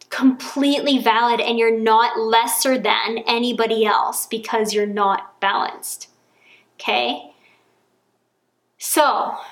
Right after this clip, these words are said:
just <laughs> get rid of that vocabulary, that idea, that concept. That's what I fully, fully believe.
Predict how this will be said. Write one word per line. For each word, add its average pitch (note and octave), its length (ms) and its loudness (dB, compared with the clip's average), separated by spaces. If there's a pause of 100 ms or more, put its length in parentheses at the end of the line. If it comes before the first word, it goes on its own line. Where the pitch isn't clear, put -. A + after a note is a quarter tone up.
(160)
just D4 580 2 (180)
<laughs> - 160 -20
get C4+ 300 2
rid B3+ 340 0
of B3+ 160 0
that G#3+ 300 0 (480)
vocabulary, C#4 960 2
that A3 160 0
idea, A#3+ 640 2 (160)
that G#3 240 -2
concept. A3+ 760 0 (500)
That's A3+ 480 0
what A#3+ 120 2
I G#3 360 0 (480)
fully, C4+ 600 2
fully G#3 520 2
believe. - 540 -6